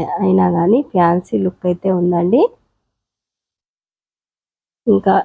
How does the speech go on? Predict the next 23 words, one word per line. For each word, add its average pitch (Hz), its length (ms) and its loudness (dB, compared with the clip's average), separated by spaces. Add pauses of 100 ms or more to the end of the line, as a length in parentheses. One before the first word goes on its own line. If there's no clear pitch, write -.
ఇవన్నీ 196 540 4
శారీస్ 185 440 0
అండి 185 240 0
మీకైతే 180 460 -4
చూపించాను. 175 760 -4
ఇంకా 180 260 -2
వీటన్నింటికి 180 760 0
అయితే 175 260 -2
మనం 175 280 0
ఇప్పుడు 185 300 0 (680)
ఫాల్ 185 360 2
వేయాలండి. 170 600 0
ఇంకా 277 200 -4
ఫాల్ 165 440 -2
అన్నీ 180 380 0
అయితే 175 260 -4
చక్కగా 180 460 -4
పిండి 175 440 0 (840)
ఆరబెట్టానండి. 170 920 0
ఇంకా 202 340 0 (140)
కస్టమర్ 190 600 -2
ఇచ్చిన 170 400 -4
పెళ్లి 175 580 0